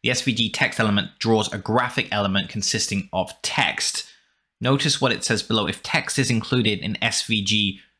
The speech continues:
not inside of a text element, it is not rendered. So we know with H T M L, we can kind of just include text anywhere. And if it's not inside a tag, it will just be rendered as plain text to the page.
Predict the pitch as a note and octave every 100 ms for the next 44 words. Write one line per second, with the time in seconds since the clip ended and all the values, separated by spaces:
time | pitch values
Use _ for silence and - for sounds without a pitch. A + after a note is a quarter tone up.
0 | - A#2 C3+ C#3 - A#2+ - A#2 G#2+ G2
1 | - - - - - - - A2+ G2+ F2+
2 | D#2+ _ G2+ F#2 G2+ G#2+ G2+ - G2+ G2
3 | F#2+ E2 E2 - - - - _ - A2+
4 | C3 B2+ B2 G#2 - C#3 - - A2 A2
5 | A2+ F2+ F#2 G2 - G2 F#2+ - - -
6 | G#3+ G#3+ G2+ A2+ A2 F#2+ A2+ G2 - -
7 | - - - - _ B2+ A#2+ G2 F2 E2+
8 | E2+ G2 - - B2+ B2 - - B2 A2+
9 | - B2 G#2 G#2 - - - - C3+ G2
10 | G3 - - - - A2+ G2+ A#2 - G#2+
11 | G2+ G2+ G2 F2+ F#2+ F#2+ F2+ - - G#2+
12 | G2 - F#2 - - - - A2 F2+ -